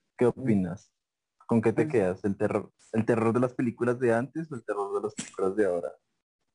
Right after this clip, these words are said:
Speaker 2: Es que, es que ya queda como difícil porque ya habló lo del exorcista, toda la vaina. Yo la
Speaker 1: Ujú.
Speaker 2: última vez me puse a ver El Exorcista.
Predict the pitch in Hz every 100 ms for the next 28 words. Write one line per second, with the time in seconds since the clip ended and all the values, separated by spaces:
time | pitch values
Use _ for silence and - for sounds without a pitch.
0 | _ _ - 175 - 180 175 185 _ _
1 | _ _ _ _ _ _ _ _ _ -
2 | 160 190 175 185 185 185 170 175 185 180
3 | 147 143 135 151 165 135 135 131 131 139
4 | 135 139 139 151 147 135 - 127 135 131
5 | 131 127 123 120 131 - - _ _ _
6 | - 254 120 170 180 202 208 208 170 156
7 | 165 151 185 175 180 165 165 165 175 -
8 | 139 139 135 - - -